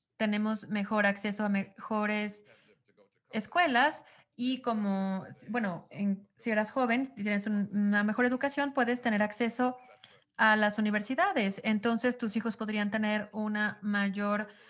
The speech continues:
oportunidad y de esta manera podrían seleccionar las universidades o los diferentes campus. Había algunos campus que se estaban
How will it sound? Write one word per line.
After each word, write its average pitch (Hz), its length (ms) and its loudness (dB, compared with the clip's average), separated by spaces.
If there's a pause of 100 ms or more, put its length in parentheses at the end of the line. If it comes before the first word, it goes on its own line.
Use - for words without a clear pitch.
(420)
oportunidad 262 760 0
y 220 80 -6
de 214 140 -2
esta 208 180 -4
manera 196 300 0
podrían 196 300 -2
seleccionar 190 440 0
las 185 180 -2
universidades 190 680 -2 (840)
o 220 80 2
los 208 140 2
diferentes 196 480 -2
campus. 196 420 0
Había 190 180 -2
algunos 196 300 -2
campus 196 300 -4
que 202 160 -4
se 196 80 -6
estaban 190 440 -2